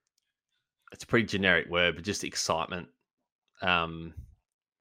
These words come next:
it's an unreal feeling knowing that I can focus on sort of one thing. Like, I kinda feel like the last year I've been, like, my head is in a lot of places, and, uh, it's kinda like now I'm just,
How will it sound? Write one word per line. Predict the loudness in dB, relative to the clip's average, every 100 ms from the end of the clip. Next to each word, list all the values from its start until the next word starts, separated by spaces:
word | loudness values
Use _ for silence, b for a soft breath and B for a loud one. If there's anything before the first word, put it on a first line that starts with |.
| _ _ _ _ _ -8
it's | -4
an | -2 0
unreal | 2 2 0
feeling | 0 0 2 2
knowing | 2 2 2
that | 2
I | 0
can | -2 -10 -10 -14
focus | -2 2 2 0 -4
on | -4 -4 -10 -16 _
sort | -6 -4
of | -2
one | 2 2 2
thing. | 0 2 2
Like, | 0 0
I |
kinda | 2 4 4
feel | 4 2
like | 2
the |
last | 2 0 0 -4 -6
year | -4 0 -2 -2
I've | -6 -10 _ 0
been, | 2 2 -2 -8 -14 _ _ _ _ _ _ _ _ _ _ _ _ -6
like, | -6 -4
my | -2
head | 4 6 6
is | 0 -6 -8
in | -6 -6
a | -4
lot | 0 0
of | -2
places, | -4 -6 -4 -6 -6 -10 -16 _ _ _ 2
and, | 4
uh, | 2 -2
it's | -4
kinda | 2 6
like | 6 6
now | 4 4 4 2
I'm | 0 -2
just, | -6